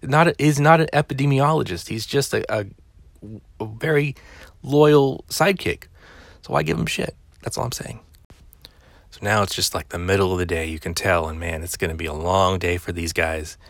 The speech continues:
Uh, Peter's limping along, and they're trying to get there,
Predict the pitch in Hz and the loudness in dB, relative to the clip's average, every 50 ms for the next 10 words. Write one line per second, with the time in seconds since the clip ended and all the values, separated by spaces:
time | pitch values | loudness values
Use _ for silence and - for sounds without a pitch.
0 | - - - - - - - - - - - 80 80 78 78 80 82 - - - | -20 -20 -20 -20 -20 -20 -20 -20 -20 -16 -14 -14 -14 -14 -14 -14 -16 -18 -20 -20
1 | - - 127 123 113 110 104 98 92 - - - - - - _ _ _ - - | -10 -2 2 4 6 6 6 4 2 0 -4 -8 -14 -20 -20 _ _ _ -20 -20
2 | - - - - 123 123 127 123 - 117 104 98 90 90 90 92 95 95 95 92 | -20 -20 -10 -4 2 4 4 4 4 2 2 4 4 4 4 4 6 6 4 4
3 | 92 92 95 95 - - - - - - - _ - - 85 80 80 - - - | 2 0 -4 -6 -10 -14 -20 -20 -20 -20 -20 _ -12 -10 -10 -10 -10 -10 -6 -2
4 | 131 123 120 117 110 104 101 98 95 95 - - 110 110 107 - - - 110 107 | 0 0 2 2 0 0 -2 -4 -8 -10 -6 0 0 0 0 0 -2 0 2 2
5 | 104 98 98 95 92 90 90 | 4 4 2 2 0 -4 -6